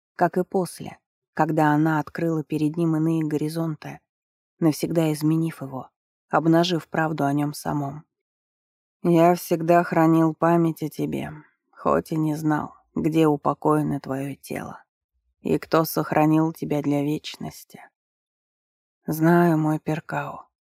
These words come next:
и это бесценно», тепло улыбнулась она. Моё тело погребено в песках у далёкого храма. Золото древних украшает мои руки и грудь,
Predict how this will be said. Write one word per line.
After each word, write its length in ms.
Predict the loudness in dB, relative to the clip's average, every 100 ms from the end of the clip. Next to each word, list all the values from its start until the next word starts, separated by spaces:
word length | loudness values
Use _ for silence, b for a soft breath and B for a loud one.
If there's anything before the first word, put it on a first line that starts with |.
| -6
и 100 | -2
это 260 | -2 -4
бесценно», 840 | -8 -8 -10 -12 -10 -8 -8 -10 -16 _ _ _ _ -4
тепло 340 | -2 0 0
улыбнулась 640 | 0 0 -2 -2 -6 -10
она. 320 | -12 -12 -14 -20 _ _ _ _ _ _ _
Моё 460 | 2 4 6 6 4
тело 400 | 4 4 4 2
погребено 640 | 0 0 0 2 2 2 -2
в 80 |
песках 520 | -6 -10 -6 -8 -6 -4
у 80 |
далёкого 500 | -2 0 -2 -4 -6
храма. 600 | -6 -6 -6 -6 -10 -14 _ _ _ _ _ _ _ -6
Золото 540 | 0 4 4 2 0
древних 540 | 2 2 2 0 -4 -4
украшает 600 | -4 -4 -2 -4 -4 -4
мои 260 | -4 -2 -2
руки 380 | -6 -8 -10
и 20 | -8
грудь, 540 | -8 -10 -14 -20